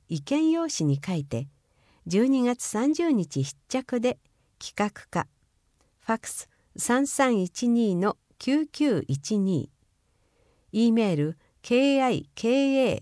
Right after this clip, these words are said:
ケーユーハイフンケーアットマークシーアイティーワイドットエスユージーアイエヌエーエムワイドットエルジードットジェーピーへ。ご意見には、住所、氏名、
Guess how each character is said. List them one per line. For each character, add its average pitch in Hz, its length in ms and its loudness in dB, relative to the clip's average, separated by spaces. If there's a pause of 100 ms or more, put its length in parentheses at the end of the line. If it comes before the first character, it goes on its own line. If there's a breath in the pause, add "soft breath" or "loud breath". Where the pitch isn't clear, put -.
ケ 202 260 -2
ー 240 180 2
ユ 214 160 0
ー 143 140 -6
ハ - 260 -4
イ 294 80 -2
フ - 140 -4
ン 123 200 -2
ケ - 320 -6 (300)
ー - 40 -6
ア 175 40 0
ッ 170 60 -4 (100)
ト 277 120 2
マ 247 120 0
ー 160 100 -2
ク - 220 -16 (460)
シ 269 320 0
ー 262 60 2
ア 254 40 0
イ 196 100 -2
テ - 160 -4
ィ 220 140 0
ー - 20 -4
ワ 208 140 -2
イ 139 100 -4
ド 135 140 -4
ッ 139 40 -6 (160)
ト 135 160 -6 (400 soft breath)
エ 190 120 -2
ス - 180 0
ユ 277 220 4
ー 214 80 0
ジ 190 120 -4 (180)
ー 226 60 0
ア 214 60 0
イ - 100 -4 (140)
エ 190 120 0
ヌ 254 220 0
エ 240 180 2
ー - 100 -6
エ 180 140 -2
ム 247 160 0
ワ 254 120 0
イ 139 140 -2
ド 135 100 -2
ッ 135 40 -4 (180)
ト 143 160 -4 (340 soft breath)
エ 180 100 -2
ル 277 200 2
ジ 294 140 0
ー 226 140 2
ド 170 120 -2
ッ 165 60 -8 (140)
ト - 280 -4
ジ 147 140 -4
ェ 202 80 0
ー 247 120 -4
ピ 202 240 -4
ー 95 60 -6
へ。 - 80 -14 (1120)
ご 175 140 0
意 277 100 0
見 269 240 0
に 156 120 2
は、 151 200 -2 (300 soft breath)
住 226 280 0
所、 135 300 -4 (100)
氏 - 300 -2
名、 151 320 -2